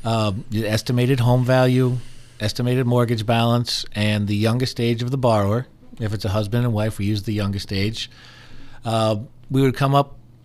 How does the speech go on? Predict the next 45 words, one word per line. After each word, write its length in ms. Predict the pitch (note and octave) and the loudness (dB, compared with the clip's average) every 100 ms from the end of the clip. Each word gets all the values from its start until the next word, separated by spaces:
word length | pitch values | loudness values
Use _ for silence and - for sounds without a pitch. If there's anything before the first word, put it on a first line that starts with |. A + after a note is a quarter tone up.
| - | -4
with 300 | B2+ D3+ C#3+ | 4 4 4
a 60 | B2 | 2
proposal 500 | C#3 C3+ C3+ C3+ C#3 | 2 4 4 2 0
for 160 | D3 | 2
them, 300 | C#3+ E3 F3+ - - - - | 2 2 -2 -6 -14 -16 -6
and 340 | B2+ B2 A2+ A#2 | -2 -2 -2 2
literally 400 | D3+ D#3 D3 D3 | 4 6 6 4
in 100 | C3+ | 2
five 300 | - C#3 C3+ | 2 0 2
minutes 240 | C#3 C3 | 0 0
we 120 | B2+ | 0
can 120 | B2+ B2 | -2 -2
talk 300 | B2+ B2+ A#2 | 0 0 2
about 260 | B2 A#2+ | 2 2
what 160 | A2 A#2+ | 0 -2
they 140 | A#2 | -4
qualify 560 | - A#2 A2 G#2+ A2 G#2+ | -2 0 0 -2 -2 -2
for 260 | - G#2+ | -2 -2
based 260 | G2 G#2+ - | 0 0 -2
upon 300 | - A2 G2+ | -2 0 0
that 160 | G2+ G2 | 0 0
information. 720 | G2+ G#2+ F#2+ F#2+ - F#2+ F#2 - - - - G3 | -2 -2 -2 -2 -2 -4 -6 -12 -20 -20 -2 4
Obviously, 420 | G3+ E3 - D#3+ | 4 4 2 2
those 220 | C#3+ A#2+ | 4 2
numbers 320 | C#3 C3+ A#2+ | 2 2 2
will 100 | B2 | 0
change 360 | A#2 C#3 C#3 C3 | -2 -2 -2 0
a 40 | |
little 220 | C3+ C#3 | 0 0
bit, 300 | B2+ C#3+ C#3+ - | 0 -2 -2 -4
uh, 220 | A#2+ A#2+ | -2 0
when, 240 | A#2+ B2+ | 2 0
if 100 | A#2 | -2
the 120 | C3+ A2+ | -2 -2
appraisal 460 | - B2+ A#2+ A#2+ | 0 -2 0 -2
comes 260 | - A#2+ A2+ | -4 -4 -2
in 80 | A#2 | -4
higher 400 | G2+ A#2+ A#2+ A#2 | 0 0 2 0
than 240 | A2+ A#2 B2 | -2 -4 -2
or 160 | A2 | -2
lower 360 | G#2+ A2 A2+ A2+ | 0 0 0 0
than 180 | G#2+ G#2+ | -2 0
what 160 | A#2 | -2
we're 160 | A2 G#2+ | -2 -2
estimating, 640 | A2 - C#3+ D3 D#3 F#3 | -2 0 0 0 0 -2